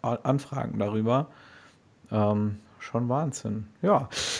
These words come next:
Hochzeit Punkt Management, kommen wir noch mal dra-, kurz drauf zurück, was die Leute da draußen nämlich bestimmt auch interessieren wird,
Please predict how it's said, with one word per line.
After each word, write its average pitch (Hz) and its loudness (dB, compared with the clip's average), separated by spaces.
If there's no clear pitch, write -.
Hochzeit 220 12
Punkt 214 4
Management, 185 6
kommen 170 4
wir 190 8
noch 175 2
mal 175 0
dra-, 151 -2
kurz - -4
drauf 160 2
zurück, 165 -4
was 147 0
die 160 2
Leute 160 6
da 151 4
draußen 156 2
nämlich 151 0
bestimmt 196 0
auch 143 4
interessieren 147 0
wird, 165 4